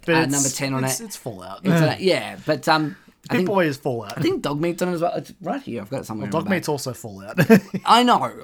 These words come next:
Speaker 2: but I'm just saying, like,
Speaker 1: I'm just saying it's a Fallout
Speaker 2: it's fine.
Speaker 1: pin.
Speaker 2: I, I got, I got a fucking
Speaker 1: Yes.
Speaker 2: T sixty-five Power Armor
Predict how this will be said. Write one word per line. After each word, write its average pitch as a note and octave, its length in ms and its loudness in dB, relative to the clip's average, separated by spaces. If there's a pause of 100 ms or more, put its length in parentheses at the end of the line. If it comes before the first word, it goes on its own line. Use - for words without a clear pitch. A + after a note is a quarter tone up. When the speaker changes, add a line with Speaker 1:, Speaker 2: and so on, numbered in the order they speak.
Speaker 2:
but D3+ 100 2
I'm F#3 120 2
just G3+ 140 -2
saying, D3 340 2
like, D#3+ 180 0
Speaker 1:
I'm D3 60 -4
just F3 160 -2
saying A3 260 2
it's F#3+ 120 0
a G3 40 -2
Fallout B3 280 -2
Speaker 2:
it's - 60 -2
fine. D#3 160 -2
Speaker 1:
pin. B2 140 -4
Speaker 2:
I, F3 200 4
I F#3+ 60 4
got, F#3 200 0
I F3 120 4
got F#3 180 0
a F3+ 180 2
fucking E3 720 -2
Speaker 1:
Yes. D#3+ 200 0
Speaker 2:
T D#3+ 100 2
sixty-five C#3 720 -2
Power C3+ 300 2
Armor C3 520 0